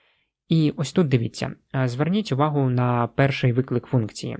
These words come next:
А, вона повертає результат сам у себе, по суті, да? А це те саме, що от робить apply автоматично.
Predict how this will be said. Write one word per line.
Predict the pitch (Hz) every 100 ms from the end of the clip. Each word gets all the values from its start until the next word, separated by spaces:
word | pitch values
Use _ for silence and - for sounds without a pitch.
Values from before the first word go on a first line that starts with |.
| - _
А, | 131 123 117
вона | 113 131 131
повертає | 113 135 123 - 127 117 110 107 107 _
результат | 143 117 120 117 104 - _ _ _
сам | - 120 107
у |
себе, | 107 208 233
по | 220 196
суті, | - 175 151
да? | 127 180 - _ _ _ _
А | -
це | 135 165
те | -
саме, | 165 170
що | - - 127
от | -
робить | 135 131 131
apply | - 127
автоматично. | 127 110 113 110 110 - 143